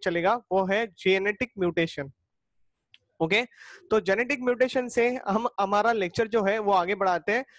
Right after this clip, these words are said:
So can be addition or can be deletion or point mutation or substitution of the nitrogenous bases can leads to the kind of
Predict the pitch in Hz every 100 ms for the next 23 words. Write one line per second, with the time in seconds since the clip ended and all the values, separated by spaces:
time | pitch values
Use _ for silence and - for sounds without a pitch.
0 | - _ - 202 202 226 247 262 277 285
1 | - - - _ - 196 262 - 269 262
2 | 277 - _ _ _ - 196 226 - 226
3 | 247 254 208 214 240 - 240 240 240 _
4 | _ 196 226 254 233 233 226 226 226 226
5 | - 220 220 - _ 185 233 247 226 -
6 | 220 214 214 - 214 214 _ _ _ _
7 | _ _ _ 185 208 185 220 202 202 208
8 | 214 208 185 196 196 - 190 190 - _
9 | - 208 214 220 220 - - 190 208 208
10 | - 208 196 196 185 185